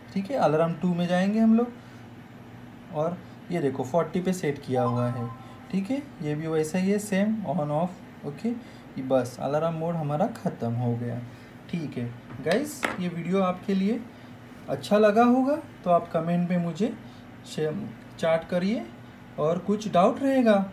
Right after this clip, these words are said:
gas detector के बारे में तो questioning करिए, मैं आंस-, question का answer देने के लिए ज़रूर दूंगा आपके question का answer। Guys thank you, मैं आपको अंदर का पार्ट्स अभी next part में दिखाऊंगा, अंदर क्या क्या है इसके बारे में।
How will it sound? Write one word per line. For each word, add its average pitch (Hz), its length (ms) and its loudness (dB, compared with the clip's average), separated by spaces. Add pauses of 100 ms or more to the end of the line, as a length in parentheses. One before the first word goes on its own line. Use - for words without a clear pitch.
(100)
gas 175 220 6
detector 180 400 -2
के 180 120 0
बारे 165 280 4
में 226 180 2 (540)
तो 170 120 0 (140)
questioning 170 460 0
करिए, 185 340 4 (340)
मैं 165 280 2 (880)
आंस-, 151 240 -4
question 165 380 0
का 180 140 2
answer 180 400 0 (260)
देने 170 240 2
के 196 140 -2
लिए 269 200 0 (140)
ज़रूर 143 400 2
दूंगा 120 340 0
आपके 120 280 -2
question 120 360 -4
का 123 120 -2
answer। 120 360 -4 (420)
Guys 185 360 0 (100)
thank 135 340 -4
you, 127 160 -4
मैं 170 140 2
आपको 220 400 2 (340)
अंदर 170 260 2
का 208 140 6
पार्ट्स 214 380 4
अभी 214 200 2
next 170 300 -2
part 131 240 0
में 123 80 -2
दिखाऊंगा, 120 480 0
अंदर 139 280 0
क्या 139 240 0
क्या 131 200 -2
है 123 160 -2
इसके 120 280 -4
बारे 120 240 -2
में। 120 160 -4